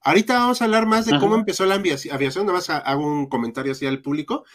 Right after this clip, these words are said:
Speaker 1: Vamos a hablar más cómo
Speaker 2: Sí.
Speaker 1: empezó la aviación, pero estamos escuchando la anécdota del avión
Speaker 2: Ujú.
Speaker 1: Pinocho que hoy se encuentra allá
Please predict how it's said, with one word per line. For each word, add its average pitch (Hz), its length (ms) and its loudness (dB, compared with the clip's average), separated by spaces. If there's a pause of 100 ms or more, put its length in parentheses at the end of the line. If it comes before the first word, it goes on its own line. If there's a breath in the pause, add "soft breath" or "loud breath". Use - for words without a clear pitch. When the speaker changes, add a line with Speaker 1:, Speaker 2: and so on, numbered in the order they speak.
(320 soft breath)
Speaker 1:
Vamos 160 240 4
a 185 40 0
hablar 165 220 2
más 175 180 0
cómo 170 120 8
Speaker 2:
Sí. 143 60 8
Speaker 1:
empezó - 260 -4
la 185 60 0
aviación, 185 400 4
pero 185 180 2
estamos 175 340 -6
escuchando 165 380 -4
la 170 100 0
anécdota 233 560 -2 (340 soft breath)
del 202 400 4
avión 202 320 4
Speaker 2:
Ujú. 254 80 0
Speaker 1:
Pinocho 202 600 0
que 147 120 -2
hoy 165 120 0
se 175 120 -4
encuentra 185 600 -4
allá 160 580 -2